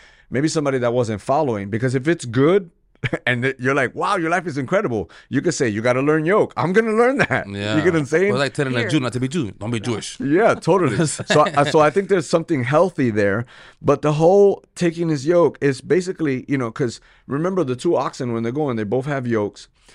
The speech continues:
Speaker 1: One's bigger than the other, and that one's always leading,
Speaker 2: Mm-hmm.
Speaker 1: leading, right? So, c-, uh, when Jesus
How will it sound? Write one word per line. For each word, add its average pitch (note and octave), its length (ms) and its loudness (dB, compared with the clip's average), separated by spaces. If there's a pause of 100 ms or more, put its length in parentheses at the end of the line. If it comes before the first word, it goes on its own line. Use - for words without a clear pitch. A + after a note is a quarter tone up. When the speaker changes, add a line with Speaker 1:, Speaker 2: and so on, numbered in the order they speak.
(140)
Speaker 1:
One's C3 320 -2
bigger C#3+ 240 -2
than C#3 160 -4
the C3+ 140 0
other, F#2+ 280 -6 (440)
and A2+ 340 -4
that C3 220 -2
one's C#3+ 300 -4
always C3 460 0 (160)
leading, A2+ 640 0
Speaker 2:
Mm-hmm. F#2 440 -8
Speaker 1:
leading, G2+ 680 -2 (100)
right? A2+ 320 -4
So, A#2 440 0 (380)
c-, - 120 -6 (100)
uh, A2 320 2 (220)
when A#2+ 360 -2 (120)
Jesus C#3+ 580 -2